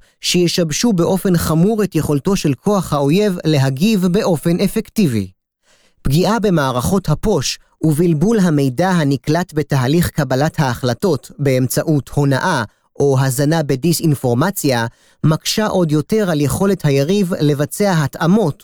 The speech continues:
ולהגיב. יכולתו של המפקד היריב להבין, להעריך ולהסתגל בתגובה למהלומות אלו תהיה איטית ולא אפקטיבית. ברמה המערכתית,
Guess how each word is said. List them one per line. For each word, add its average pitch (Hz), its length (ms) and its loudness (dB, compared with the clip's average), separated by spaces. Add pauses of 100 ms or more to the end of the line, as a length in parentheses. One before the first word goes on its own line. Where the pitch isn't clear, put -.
ולהגיב. 175 720 0 (800)
יכולתו 151 480 0
של 196 160 0
המפקד 143 580 0
היריב 147 400 0
להבין, 127 580 0 (300)
להעריך 127 760 0 (140)
ולהסתגל 139 880 0 (280)
בתגובה 151 500 0
למהלומות 143 800 0
אלו 147 360 0 (320)
תהיה 170 340 2
איטית - 680 -2
ולא 143 340 2
אפקטיבית. 143 720 -2 (640)
ברמה 127 420 0
המערכתית, 117 880 -2